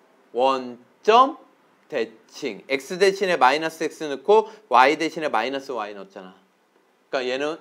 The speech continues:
원점 대칭을 그리래. 얘 원점 대칭하면 저거 그냥 식을 구해도 돼요.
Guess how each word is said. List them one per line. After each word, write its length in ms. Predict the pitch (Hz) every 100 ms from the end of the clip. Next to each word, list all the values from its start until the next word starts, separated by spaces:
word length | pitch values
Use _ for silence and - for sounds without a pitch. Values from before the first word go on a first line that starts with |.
| _
원점 640 | 110 120 135 135 - 233 208
대칭을 580 | 151 - - 147 180
그리래. 360 | 131 104 92 85 - - _ _ 170
얘 80 | 196
원점 400 | 175 180 226 220
대칭하면 760 | 208 220 208 196 196 196 185 - _ _ - - - _ _ _ _ _ _
저거 280 | - 180 202
그냥 200 | 165 185
식을 320 | 185 277 269
구해도 300 | 160 175 202
돼요. 460 | 151 117 127 135